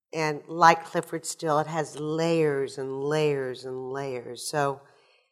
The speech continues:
it's creating space for me in a funny way. Like when you look at the night sky and it goes on forever, you know, that,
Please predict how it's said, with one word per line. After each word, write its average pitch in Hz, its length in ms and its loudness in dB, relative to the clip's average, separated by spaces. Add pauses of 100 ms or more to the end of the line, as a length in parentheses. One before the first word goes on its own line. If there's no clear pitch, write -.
it's 202 220 2
creating 220 540 8
space 240 580 2
for - 180 -8
me 127 200 -6
in 131 100 -8
a 127 60 -10
funny 123 340 -10
way. 117 400 -16 (960)
Like - 120 -18 (100)
when 165 160 -2
you 156 120 0
look 160 180 0
at 160 80 -8
the 156 100 -4
night 147 320 -2
sky 135 460 -4
and 131 100 -12
it 131 80 -18
goes 139 260 -8
on 131 200 -4
forever, 117 640 -10 (600)
you 143 100 -8
know, 139 200 -8 (100)
that, 170 280 0